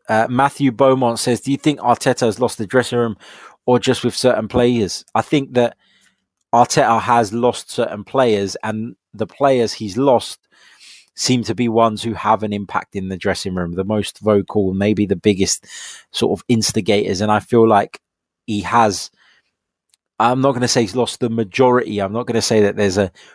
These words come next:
majority of Arsenal players in that change room that wanna see Mikel Arteta gone. But I think the players he's lost and the way he's lost them have caused others to ask questions,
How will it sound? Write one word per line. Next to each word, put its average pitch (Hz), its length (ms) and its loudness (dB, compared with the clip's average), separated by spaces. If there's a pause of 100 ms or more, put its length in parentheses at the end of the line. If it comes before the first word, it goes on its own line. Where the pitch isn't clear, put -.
(160)
majority 117 880 2
of 98 120 -4
Arsenal 107 360 0
players 104 280 0
in 104 80 -8
that 101 160 -2
change 107 240 -4
room 104 140 -6
that 101 100 -4
wanna 107 180 -4
see - 200 -6
Mikel 104 260 -4
Arteta 95 460 -2
gone. 104 320 2 (360)
But - 120 -2
I - 40 0
think 123 260 -2
the 120 80 -2
players 123 420 2
he's 104 260 -4
lost 113 640 0 (360)
and 113 160 0
the 113 120 2
way 127 240 4
he's 110 320 -2
lost 127 340 0
them 95 240 -8 (340)
have 113 200 -6
caused 123 320 0
others 127 300 2
to - 120 -6
ask 104 240 -2
questions, 104 640 -6